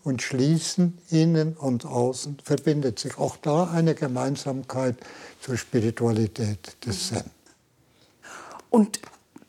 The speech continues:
Speaker 2: auf die Trompete noch zurückkommend, weil mich das noch interessiert hat, äh, dieses, dass Sie dieses Blasinstrument offenbar auch, ähm, so mögen.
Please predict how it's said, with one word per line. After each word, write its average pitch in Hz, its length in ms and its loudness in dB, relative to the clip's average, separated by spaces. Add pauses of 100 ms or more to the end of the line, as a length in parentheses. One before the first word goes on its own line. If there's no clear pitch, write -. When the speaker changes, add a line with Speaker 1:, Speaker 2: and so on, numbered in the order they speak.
Speaker 2:
auf 196 160 0
die 214 160 2
Trompete 208 500 2
noch 226 280 2
zurückkommend, 233 1080 2
weil 190 160 -2
mich 190 160 -2
das 208 160 0
noch 208 160 0
interessiert 220 580 2
hat, 202 320 -4
äh, 180 140 0
dieses, 180 380 -2 (120)
dass 185 160 -2
Sie 208 120 0
dieses 185 260 2
Blasinstrument 190 760 0
offenbar 175 400 -2
auch, 170 260 -2
ähm, 165 280 -2
so 175 180 0
mögen. 240 480 6